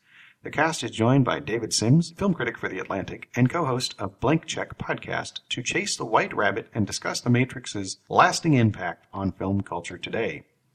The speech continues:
Read David Sims' writing in The Atlantic on why a movie like The Matrix might never be made again.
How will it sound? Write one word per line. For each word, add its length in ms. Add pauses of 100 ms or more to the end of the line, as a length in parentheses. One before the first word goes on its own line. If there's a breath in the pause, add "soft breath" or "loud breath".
Read 220
David 260
Sims' 260
writing 300
in 80
The 80
Atlantic 500
on 140
why 160
a 60
movie 240
like 160
The 80
Matrix 340
might 240
never 300
be 160
made 220
again. 420